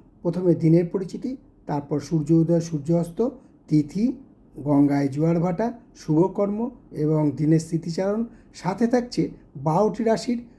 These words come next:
সংক্ষিপ্ত এবং সামগ্রিক অতি মূল্যবান রাশিফল, কারুর ব্যক্তিগত জন্ম সময়, জন্ম তারিখ, জন্মস্থান নিয়ে নয়। তাহলে শুরু করি দিনের পরিচিতি। আজ বিশে জ্যৈষ্ঠ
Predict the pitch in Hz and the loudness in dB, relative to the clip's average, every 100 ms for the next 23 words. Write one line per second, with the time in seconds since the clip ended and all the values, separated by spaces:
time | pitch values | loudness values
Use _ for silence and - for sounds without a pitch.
0 | _ - 190 180 - 233 - 285 294 - | _ -8 -2 -2 0 -4 0 0 0 -4
1 | - 156 175 185 - 185 208 233 175 196 | -6 2 2 2 -2 2 4 2 0 -4
2 | - - - - 170 226 208 165 160 160 | -6 -16 -6 -4 0 2 6 6 6 6
3 | 254 294 - - - - - _ _ _ | 2 2 -2 -10 -12 -14 -18 _ _ _
4 | _ 170 160 160 147 160 - 175 170 139 | _ 2 4 6 4 0 0 -2 -2 -2
5 | 139 135 135 160 156 147 135 131 131 165 | 0 0 -2 -2 -2 -2 -2 -4 -4 -4
6 | 170 143 139 131 131 147 - - - - | -2 -2 -4 -6 -10 -10 -10 -14 -18 -20
7 | - - - 175 170 165 226 220 220 196 | -20 -20 -4 2 4 4 0 0 0 0
8 | 170 160 156 135 117 - - - - _ | 4 6 4 0 -8 -12 -20 -20 -20 _
9 | _ _ - 147 151 147 190 247 233 214 | _ _ -8 -4 -4 -2 -2 0 2 0
10 | 165 | 0